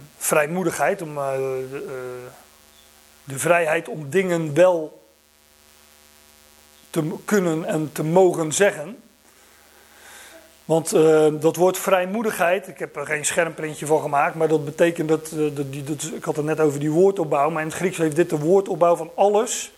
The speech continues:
plus stromen. Dus dat je gewoon alles, alles eruit gooit, zouden wij zeggen. Maar dat je gewoon de vrijheid hebt, vrijmoedigheid, ehm, om alles te zeggen.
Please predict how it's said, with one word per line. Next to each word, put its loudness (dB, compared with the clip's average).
plus -2
stromen. 2
Dus -12
dat -10
je -4
gewoon 2
alles, 0
alles 2
eruit 4
gooit, -2
zouden 0
wij 0
zeggen. -6
Maar -2
dat -2
je -2
gewoon 2
de 0
vrijheid 0
hebt, -6
vrijmoedigheid, -2
ehm, 2
om 2
alles 4
te -2
zeggen. 0